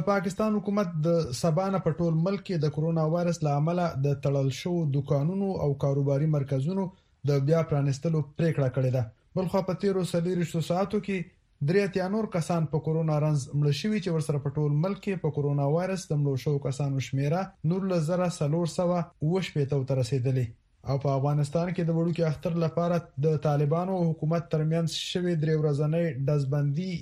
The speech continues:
یا اوربند نیټه نن سر ته رسېدلې ده. رپورټونه وایي، په دغه درې ورځو کې د ډزبندۍ د تړون باوجود په افغانستان کې د تشدد لړۍ روانه وه.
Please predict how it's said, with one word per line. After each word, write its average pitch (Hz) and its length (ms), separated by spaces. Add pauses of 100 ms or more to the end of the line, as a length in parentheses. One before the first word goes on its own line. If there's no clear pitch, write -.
یا 147 80 (100)
اوربند 147 500 (240)
نیټه 147 380 (260)
نن 175 200
سر 147 200
ته 147 120
رسېدلې 143 480
ده. 131 60 (540)
رپورټونه 175 440
وایي، 220 200
په 185 160
دغه 156 220
درې 170 120 (100)
ورځو 196 280
کې 196 140
د 156 120
ډزبندۍ 143 540
د 156 140
تړون 151 300
باوجود 143 440
په 165 60 (100)
افغانستان 139 560
کې 165 160
د 127 140
تشدد 139 440 (280)
لړۍ 143 300
روانه 131 340
وه. 123 100